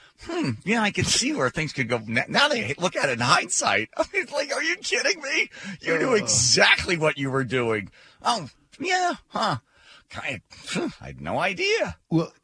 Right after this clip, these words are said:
Speaker 2: and
Speaker 1: Truth
Speaker 2: as
Speaker 1: is
Speaker 2: we're
Speaker 1: amazing.
Speaker 2: speaking right now, John, I'm looking up on
Speaker 1: Yes.
Speaker 2: Fox News, The Five. Here's the graphic.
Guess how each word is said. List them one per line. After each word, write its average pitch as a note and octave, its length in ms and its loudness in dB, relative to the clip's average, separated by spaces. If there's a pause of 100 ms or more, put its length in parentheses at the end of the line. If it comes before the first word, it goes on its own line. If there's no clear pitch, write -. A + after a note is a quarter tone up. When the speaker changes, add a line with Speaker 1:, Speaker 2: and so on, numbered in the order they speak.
(140)
Speaker 2:
and D#3 200 6
Speaker 1:
Truth - 180 2
Speaker 2:
as F#3+ 160 8
Speaker 1:
is F#3+ 100 0
Speaker 2:
we're A#3 100 4
Speaker 1:
amazing. - 160 0
Speaker 2:
speaking G3 520 2
right D#3+ 280 4
now, D#3 300 4
John, E3 440 2
I'm B2+ 200 2
looking D3 240 2
up B2+ 140 4
on C3+ 60 2
Speaker 1:
Yes. D3+ 200 6
Speaker 2:
Fox C3+ 380 2
News, A#2+ 460 2
The A#2+ 120 4
Five. A#2 600 2
Here's C3+ 240 2
the C3 80 0
graphic. A#2 540 2